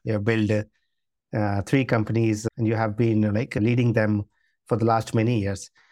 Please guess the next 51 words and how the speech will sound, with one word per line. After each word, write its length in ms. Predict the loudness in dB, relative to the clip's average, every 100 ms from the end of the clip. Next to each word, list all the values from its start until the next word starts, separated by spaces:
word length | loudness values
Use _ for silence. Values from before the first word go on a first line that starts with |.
| _
But 160 | 0 2
I 140 | 2
think 160 | 0 0
as 160 | 0
an, 140 | 0 0
any 260 | 0 0
entrepreneur 460 | 0 -2 -2 -2 -2
slows, 400 | 0 0 0 -2
the 120 | -2
journey 320 | 0 0 2
is 120 | 0 0
quite 240 | -2 0
different 500 | -4 -2 -2 -2 -4
on 200 | -2 0
the 120 | 2
inside, 400 | 0 0 -2 -2
right? 200 | -4 -4 -2
You 60 |
have 200 | -2 -2
to 80 | 0
deal 220 | 2 2
with 120 | 2
many 240 | 2 0 0
surprises 600 | -2 -2 -2 -2 -2 -2
and 160 | 0
more 160 | 0 0
challenges 540 | 0 0 0 -2 -4 -10 -20 _ _
than 240 | 0 2 2
probably 320 | 0 0 0
the 100 | 2
normal 320 | 2 0 0
person 380 | -2 -4 -2 -2
can 160 | 0 -2
appreciate. 500 | -2 -4 -2 -6 -8 _ _ _ _
So 140 | -2
can 140 | 0 2
you 120 | 2
share 260 | 2 2 2
one 180 | 2
or, 200 | 2 0 -4 0
one 160 | 0
or 140 | 0 -2
two 160 | -2 -2
of 160 | -2 -2
those, 240 | -2 0
like, 200 | -2 -2
tough 200 | -4 -4
choices 420 | 0 0 0 0 0
or 100 | 0
tough 260 | -2 0
moments, 480 | -2 0 0 -2